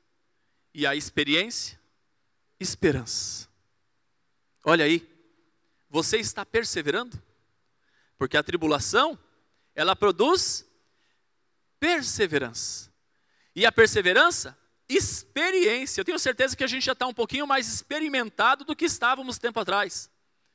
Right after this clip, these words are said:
Só que a experiência, ela não pode ser pautada na derrota.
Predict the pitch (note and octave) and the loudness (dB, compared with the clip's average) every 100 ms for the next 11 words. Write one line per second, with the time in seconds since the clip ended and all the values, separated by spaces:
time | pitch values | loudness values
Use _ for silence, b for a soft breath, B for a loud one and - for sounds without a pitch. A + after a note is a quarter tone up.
0 | _ _ _ _ _ _ _ - E4 F#4+ | _ _ _ _ _ _ _ -2 2 4
1 | E4 D4+ - C#4+ C4+ B3+ F#4+ F#4 - - | 4 0 0 0 2 2 2 0 -2 -2
2 | D3+ - _ - E4+ F4+ F4 F4+ F4 - | -4 -8 _ 6 8 8 6 6 6 2
3 | E4+ D#4+ C4+ D#4 D#4+ E4 D#4 D4+ G#3+ D#4 | 2 2 2 2 2 0 2 4 6 8
4 | F4 - D3+ | 6 2 -8